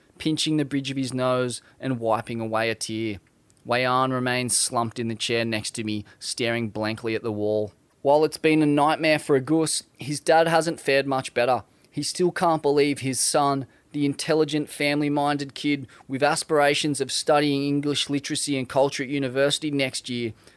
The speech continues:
could end up in jail. I never see him drunk or drinking. He is a nice, very nice person. I was surprised, very, very surprised by this problem. "Why it come to him," he says.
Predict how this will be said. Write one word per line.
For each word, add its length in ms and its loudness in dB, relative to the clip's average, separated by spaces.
could 160 2
end 180 4
up 160 0
in 120 0
jail. 420 0
I 80 -2
never 320 4
see 220 2
him 220 2
drunk 580 0
or 100 4
drinking. 680 0
He 160 0
is 100 2
a 80 4
nice, 500 2
very 340 2
nice 280 2
person. 500 0
I 60 4
was 120 4
surprised, 720 2
very, 380 6
very 260 6
surprised 560 2
by 140 4
this 160 -4
problem. 440 -2
"Why 280 6
it 100 0
come 220 0
to 140 -6
him," 220 -4
he 100 -4
says. 420 -2